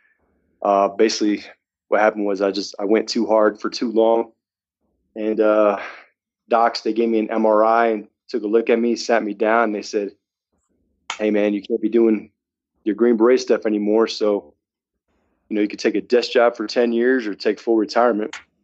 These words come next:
And so I went the retirement route. And then, uh, from there, right now, I'm actually doing a couple of things.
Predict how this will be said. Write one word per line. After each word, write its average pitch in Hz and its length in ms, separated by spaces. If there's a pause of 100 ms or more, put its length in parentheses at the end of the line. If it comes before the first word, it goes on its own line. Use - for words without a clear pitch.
(720)
And 110 120
so 110 560
I 113 80
went 110 240
the 113 60
retirement 117 480
route. 110 340 (1300)
And 104 120
then, 107 240
uh, 101 380 (180)
from 104 200
there, 123 500 (100)
right 110 120
now, 123 180
I'm 107 100
actually 117 260
doing 107 280
a 101 60
couple 135 260
of 123 80
things. 110 400